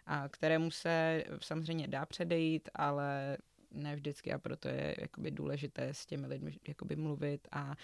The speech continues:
zároveň nějakým způsobem mít systém, ve kterým, eh, lidé mají pocit, že za vámi můžou přijít, eh, když například se necítí komfortně.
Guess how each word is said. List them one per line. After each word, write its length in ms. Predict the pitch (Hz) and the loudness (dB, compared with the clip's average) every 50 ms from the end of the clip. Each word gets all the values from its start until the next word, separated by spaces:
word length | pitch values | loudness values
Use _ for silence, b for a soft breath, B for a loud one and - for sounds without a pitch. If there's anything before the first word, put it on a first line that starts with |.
| B B B - | B B B -2
zároveň 580 | - 147 135 139 143 143 143 139 139 139 139 - - | 0 2 2 2 2 0 0 -2 -2 -2 -4 -2 -2
nějakým 260 | 147 147 143 143 147 | -4 -2 -2 -4 -6
způsobem 500 | - - 156 - - 147 151 147 151 147 | -6 -6 -6 -4 -2 -2 0 0 2 2
mít 180 | 147 147 143 | 0 0 -2
systém, 420 | - - 147 - - - 139 139 139 | -2 -4 -4 -4 -4 -4 -2 -2 -2
ve 80 | 139 | -2
kterým, 520 | 139 - - 156 139 139 135 135 139 139 - - - | -4 -4 -4 -2 -2 0 0 0 -2 -2 -4 -6 -6
eh, 300 | - 147 143 143 147 147 B B B B B B - | -6 -4 -2 -2 -2 -2 B B B B B B -2
lidé 400 | - 143 139 147 139 135 135 - - - - - | 0 0 2 2 4 4 2 2 -2 -6 -6 -2
mají 240 | - 151 147 147 | 0 2 2 2
pocit, 380 | 143 - 156 156 - - 151 139 | 0 0 -2 -2 0 -2 -4 -2
že 200 | 143 156 143 143 | -2 -2 -2 -2
za 140 | 139 147 135 | -2 -4 -4
vámi 280 | 143 139 139 143 139 | -4 -4 -4 -2 -2
můžou 480 | 143 147 143 143 139 151 147 143 143 143 | -2 -2 -2 -2 -2 -2 -2 -2 -2 -2
přijít, 580 | 151 - - - 143 131 123 - - - - - | -4 -6 -6 -4 -2 -2 -2 -4 -6 -6 -10 -12
eh, 120 | - - - - - - - - - | -8 -6 -6 -4 -4 -2 -4 -4 -4
když 420 | 127 135 139 131 135 - - - - - | -4 -4 -4 -4 -4 -4 -6 -6 -6 -6
například 440 | - 143 - - - - - - - | -6 -6 -6 -8 -8 -8 -6 -8 -6
se 120 | - - | -6 -6
necítí 420 | 151 151 147 - - 156 147 151 - | -4 -4 -6 -6 -8 -8 -6 -8 -6
komfortně. 640 | - - - 151 - - 151 151 143 - - - | -6 -6 -6 -6 -6 -6 -6 -8 -8 -8 -8 -8